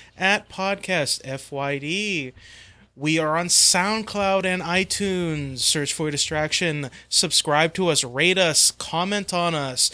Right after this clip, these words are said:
share us with your friends. The only way we grow is if you guys help us grow. We're also a member of the Be Real Podcasting Network.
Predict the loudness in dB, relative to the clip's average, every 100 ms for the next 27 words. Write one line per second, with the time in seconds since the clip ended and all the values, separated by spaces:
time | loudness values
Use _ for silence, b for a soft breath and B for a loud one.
0 | B B 0 2 2 -2 -2 -6 -2 -2
1 | 0 -2 0 0 0 0 0 -2 -2 0
2 | 0 -2 -6 -10 -2 -2 0 -4 -4 -2
3 | -2 -2 -4 -6 _ b b b _ -20
4 | _ -20 -8 0 2 2 0 0 -2 0
5 | -2 -4 -8 -8 -4 -2 0 -2 -4 -4
6 | -4 -4 -4 -2 -2 -2 -4 0 -2 -2